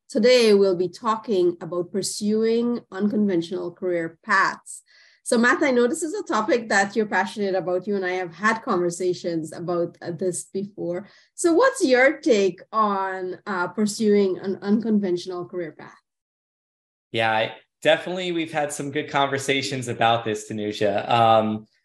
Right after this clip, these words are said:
Speaker 2: so for me personally, it's a very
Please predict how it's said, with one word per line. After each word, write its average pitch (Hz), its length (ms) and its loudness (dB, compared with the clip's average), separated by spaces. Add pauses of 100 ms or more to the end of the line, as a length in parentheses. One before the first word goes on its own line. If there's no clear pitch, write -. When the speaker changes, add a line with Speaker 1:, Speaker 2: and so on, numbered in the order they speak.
(140)
Speaker 2:
so 135 720 4 (100)
for 139 280 -2
me 160 400 -4
personally, 151 960 -2 (640)
it's 147 300 4
a 131 80 6
very 131 840 2